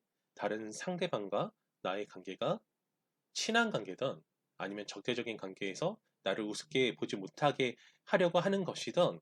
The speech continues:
어쨌든 관-, 좋은 관계성을 유지하기 위해서 자기 자신을 잘 소개하는 것이 목적이 있습니다. 이 바울도 자기 자신을 소개하고 있어요.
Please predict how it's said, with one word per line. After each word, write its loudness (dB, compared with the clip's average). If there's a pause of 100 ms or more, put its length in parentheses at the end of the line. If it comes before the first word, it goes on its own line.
(460)
어쨌든 4
관-, 0
좋은 4
관계성을 0
유지하기 -2
위해서 0 (340)
자기 -2
자신을 -2 (280)
잘 0
소개하는 0
것이 -4
목적이 -4
있습니다. -14 (840)
이 -2
바울도 0 (300)
자기 0
자신을 -2
소개하고 -2
있어요. -8